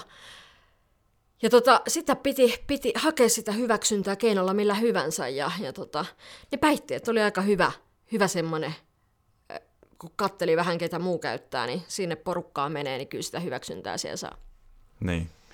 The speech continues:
Speaker 2: Mites sit näin, että nyt, jos miettii päihdepuolta, okei, päihdehän kä-, käsittää toki myös alkoholin, että myös sit huumeet.
Speaker 1: Mm.
Speaker 2: Onko sitten, missä kohtaa tullaan sit,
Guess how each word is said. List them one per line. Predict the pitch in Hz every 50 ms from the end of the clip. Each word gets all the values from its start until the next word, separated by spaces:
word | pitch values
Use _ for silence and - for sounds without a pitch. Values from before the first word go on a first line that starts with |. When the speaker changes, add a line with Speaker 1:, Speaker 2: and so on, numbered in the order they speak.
| - - - - -
Speaker 2:
Mites | 98 92 95 87 - -
sit | 95 87 -
näin, | 101 95 92 92
että | 90 85 - - 98
nyt, | 90 - _ - - - - - - _ _ _ _ _ _ _ _ _ _ _ _ _ _ _ _ _ - _ - _ _ - - - - - -
jos | - 101 -
miettii | 95 92 87 - _ - 101 95 - _ _ _ _ _ _ _ _ _ _ _ _ _ _ _
päihdepuolta, | - 101 101 98 95 98 92 - - _ 95 92 90 87 87 - - 92 - - _ _ _ _ _ _ - - _ _ _ _ _ _ -
okei, | 85 - 92
päihdehän | - - 92 90 87 90 85 87 82 - -
kä-, | 87 85 - - -
käsittää | - 85 90 85 - - 90 -
toki | - 92 92 - 92
myös | 95 92 90 92 - -
alkoholin, | 98 92 90 87 - - 87 90 92 92 92 87 - _ _ _ _ _ _ -
että | 110 95 - - - 92
myös | 95 98 98 - -
sit | - - - -
huumeet. | 95 92 90 92 95 95 92 - - - _ _ _ _ -
Speaker 1:
Mm. | 175 175 165 165 165 - - _ -
Speaker 2:
Onko | - 92 92 - -
sitten, | - - - - _ - - 95 - - -
missä | 101 92 - - -
kohtaa | - - 87 - - - 92 90
tullaan | - 90 90 90 90 90 90
sit, | 101 85